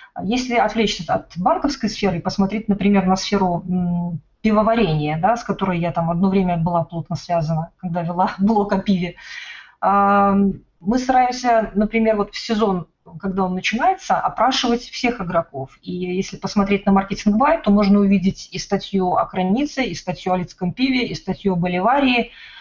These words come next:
То есть это пример того, что мы пытаемся в сфере, м, подергать всех. И если там хорошо налажена коммуникация, и все отвечают, то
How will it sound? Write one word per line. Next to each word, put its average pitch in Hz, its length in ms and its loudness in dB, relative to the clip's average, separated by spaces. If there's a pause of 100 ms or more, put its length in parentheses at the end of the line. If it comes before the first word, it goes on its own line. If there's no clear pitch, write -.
(160)
То - 60 -8
есть 196 120 -2
это 277 140 -2
пример 254 360 2
того, 247 260 0
что - 160 -2
мы 233 120 4
пытаемся 233 520 2
в - 60 -8
сфере, 247 640 2
м, 185 200 0
подергать 214 540 0
всех. - 480 -6 (100)
И 190 80 0
если 214 320 0
там 208 220 2
хорошо 202 340 2
налажена 190 460 4
коммуникация, 254 680 0
и 202 140 -2
все 214 200 -2
отвечают, 302 600 0
то 247 460 2